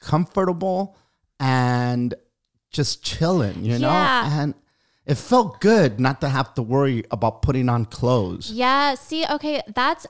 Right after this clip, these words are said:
Speaker 2: I like that. And I think, like, when I brought it up, like, the, "Oh, I think it's, like, older blah, blah, blah people," I feel like maybe that's not my hang up as much as it is the person that I wanna go with.
Speaker 1: Mm-hmm.
Speaker 2: You know what I mean? 'Cause I
Speaker 1: Sure.
Speaker 2: just,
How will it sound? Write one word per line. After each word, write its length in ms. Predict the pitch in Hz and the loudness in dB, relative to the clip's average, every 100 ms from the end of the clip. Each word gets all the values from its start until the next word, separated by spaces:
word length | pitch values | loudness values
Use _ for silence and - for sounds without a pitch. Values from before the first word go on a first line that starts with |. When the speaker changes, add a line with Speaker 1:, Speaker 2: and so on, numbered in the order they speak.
| - | -6
Speaker 2:
I 160 | 294 370 | -4 0
like 280 | 262 247 226 | 0 0 -2
that. 180 | 190 - | -2 -2
And 100 | 226 | -4
I 100 | 233 | -4
think, 280 | 294 302 | -6 -8
like, 420 | 302 269 226 202 - | -4 -4 -2 -6 -8
when 140 | 226 | -6
I 100 | 214 | -4
brought 340 | 202 214 202 202 | -4 -4 -4 -4
it 80 | 196 | -4
up, 300 | 196 190 - | -4 -6 -10
like, 240 | 202 202 | -10 -8
the, 300 | 190 180 - - | -8 -6 -6 -4
"Oh, 160 | 202 | -2
I 60 | 190 | -2
think 120 | 190 | -4
it's, 120 | 220 | -6
like, 120 | 196 185 | -8 -6
older 300 | 214 208 196 | -6 -4 -6
blah, 160 | 196 190 | -6 -6
blah, 120 | 202 | -6
blah 120 | 220 | -6
people," 500 | 240 247 262 269 277 _ _ _ _ | -8 -8 -4 -4 -6 _ _ _ _
I 100 | 233 | -6
feel 160 | 240 254 | -2 -2
like 160 | 262 269 | -2 -2
maybe 260 | 214 208 | -4 -2
that's 240 | 196 175 220 | -4 -4 -4
not 180 | 196 | -6
my 180 | 190 180 | -4 -6
hang 220 | 180 202 | -6 -4
up 120 | 214 - | -4 -4
as 100 | 214 | -4
much 180 | 202 | -6
as 100 | 226 | -6
it 80 | 208 | -4
is 100 | 202 | -4
the 80 | 196 | -4
person 300 | 208 202 220 | -4 -4 -2
that 120 | 208 | -2
I 60 | 196 | 0
wanna 240 | 196 190 | -2 -4
go 360 | 190 185 185 180 | -8 -8 -4 -2
with. 280 | 226 311 415 - | 0 0 -2 -2
Speaker 1:
Mm-hmm. 260 | 135 143 | 0 2
Speaker 2:
You 180 | 160 339 | 0 -2
know 120 | 370 | -2
what 120 | 359 | -2
I 100 | 349 349 | -4 -4
mean? 260 | 294 349 | -6 -8
'Cause 200 | 359 381 | -6 -2
I 80 | 294 | 0
Speaker 1:
Sure. 60 | - | 0
Speaker 2:
just, 280 | 349 349 | -4 -8